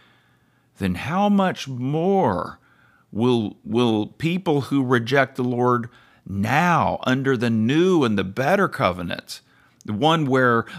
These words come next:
the Lord is so much closer and he's ripped the veil from heaven to earth so that God is much more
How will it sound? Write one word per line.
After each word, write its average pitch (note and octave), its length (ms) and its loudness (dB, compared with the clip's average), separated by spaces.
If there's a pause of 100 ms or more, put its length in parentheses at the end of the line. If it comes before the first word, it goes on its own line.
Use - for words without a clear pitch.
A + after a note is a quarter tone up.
the A#2 140 2
Lord C#3 480 4
is G2 140 0
so F#3+ 440 2
much C3+ 240 -2
closer F#3+ 460 0
and G#2 100 0
he's D3 240 -2
ripped E3 420 -2
the C#3 80 0
veil C#3+ 380 0
from A2 220 -4
heaven D3+ 300 -2
to C3 140 2
earth D#3+ 320 -2
so B2+ 220 -2
that G2+ 220 -4
God E3 400 2
is G#2 160 -6
much E3+ 420 -2
more D3 220 0